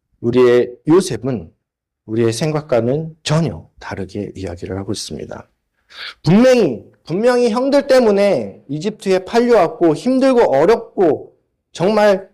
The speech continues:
죽을 것 같은 삶을 살아왔던 건 사실입니다. 그러나 요셉은 형들 때문에, 하나님 때문에 이런 큰 은혜를 입었습니다라고 고백을 하고 있습니다.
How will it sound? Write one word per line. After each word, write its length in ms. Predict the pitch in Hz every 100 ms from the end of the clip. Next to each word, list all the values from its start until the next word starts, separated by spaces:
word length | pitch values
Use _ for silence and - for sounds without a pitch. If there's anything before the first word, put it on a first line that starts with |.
| -
죽을 400 | - 220 277 277
것 240 | 262 254
같은 440 | 202 - - 196 143
삶을 520 | - 233 226 226 226
살아왔던 1000 | 226 - 254 254 196 143 - - 175 165
건 200 | 175 170
사실입니다. 600 | 175 170 139 107 87 - _ _ _ _ _ _
그러나 600 | - 160 143 147 113 98 -
요셉은 560 | 127 160 151 165 98 - _ _ -
형들 440 | 190 190 185 180
때문에, 420 | 190 170 95 92 _ _ _ _ _ -
하나님 640 | 208 220 220 214 214 214
때문에 760 | 233 254 214 202 196 117 107 -
이런 340 | 143 143 143 -
큰 360 | - 208 - -
은혜를 520 | 143 170 170 170 175
입었습니다라고 1400 | 117 131 139 - 139 127 135 135 110 90 104 110 120 135 _
고백을 360 | 104 120 117 113
하고 160 | 104 107
있습니다. 440 | - - - -